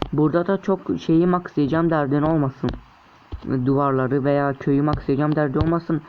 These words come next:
Belediye binasını, inşaatçı binasını dokuzuncu se-, dokuzuncu seviyeye kadar basın. Savaş makin-, iksiri savaş makinesiyle top arabasına verin, altını da Mega Tesla'ya verin.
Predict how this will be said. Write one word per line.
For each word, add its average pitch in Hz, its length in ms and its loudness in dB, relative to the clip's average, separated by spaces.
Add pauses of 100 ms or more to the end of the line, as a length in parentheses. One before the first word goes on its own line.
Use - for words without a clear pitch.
(220)
Belediye 151 280 4
binasını, 151 480 0 (180)
inşaatçı 147 520 0
binasını 156 540 0 (360)
dokuzuncu 139 420 0
se-, 135 260 0
dokuzuncu 131 520 0
seviyeye 147 340 0
kadar 151 340 0
basın. - 380 -4 (720)
Savaş 156 320 0
makin-, 170 260 -2 (520)
iksiri 165 380 0
savaş 180 340 0
makinesiyle 160 560 0
top 170 200 -2
arabasına 165 520 0
verin, 180 160 0
altını 147 420 0
da 160 60 0
Mega 151 260 0
Tesla'ya 127 460 -2
verin. 123 260 -2